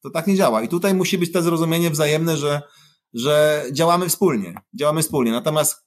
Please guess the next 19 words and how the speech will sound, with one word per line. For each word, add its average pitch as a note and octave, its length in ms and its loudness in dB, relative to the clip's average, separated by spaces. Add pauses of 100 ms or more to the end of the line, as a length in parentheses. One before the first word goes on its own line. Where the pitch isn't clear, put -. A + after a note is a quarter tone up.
(140)
kończąc E3+ 380 0
wątek, A#2+ 460 -2 (160)
jest, D3 520 0 (1120)
jest F3 300 2
kilka E3+ 280 4
podmiotów D3 500 -2
na B2 100 2
rynku, A#2+ 560 -2 (1600)
e, G2 120 -2
budowlanym C#3+ 600 2
w F#2 100 -10
Polsce, B2 480 0
którzy B2+ 380 -8
rzetelnie C#3+ 480 0
umieją B2+ 240 0
przygotować A#2 540 -2
dużą A2 220 2
inwestycję G2+ 440 0
energetyczną. - 560 -6